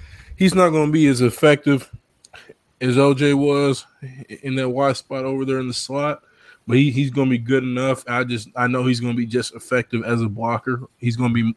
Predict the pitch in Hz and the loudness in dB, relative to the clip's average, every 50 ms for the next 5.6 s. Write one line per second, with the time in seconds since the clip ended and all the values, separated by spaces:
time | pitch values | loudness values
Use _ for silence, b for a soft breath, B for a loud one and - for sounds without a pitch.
0 | _ _ - 107 117 139 139 135 131 127 127 123 113 123 117 110 120 123 123 123 | _ _ -4 0 2 2 2 2 -2 -2 -4 -4 -4 -6 -6 -6 -4 -2 -2 -2
1 | - 127 107 98 110 117 117 104 - - - 123 120 123 123 120 117 117 127 127 | -2 -2 -2 0 0 0 0 -2 -4 -4 0 2 2 2 2 0 0 0 0 0
2 | 123 117 123 135 143 147 139 - - - B B B B B B B B - 135 | 0 2 2 2 4 4 2 0 -4 -16 B B B B B B B B 0 2
3 | 127 127 123 110 120 131 143 139 127 110 - 113 131 135 131 117 - - - - | 2 4 4 2 2 2 2 0 -2 -2 -4 -4 -2 -2 -2 -4 -6 -8 -4 -2
4 | 135 123 117 98 - - 113 110 127 131 117 120 120 123 123 117 - - 113 107 | 0 0 0 -2 -4 -10 -6 -2 -2 -2 -2 -2 -2 -4 -4 -6 -6 -8 -10 -10
5 | 104 104 113 113 110 104 98 - - - - - | -10 -10 -8 -6 -4 -4 -4 -4 -6 -8 -16 -16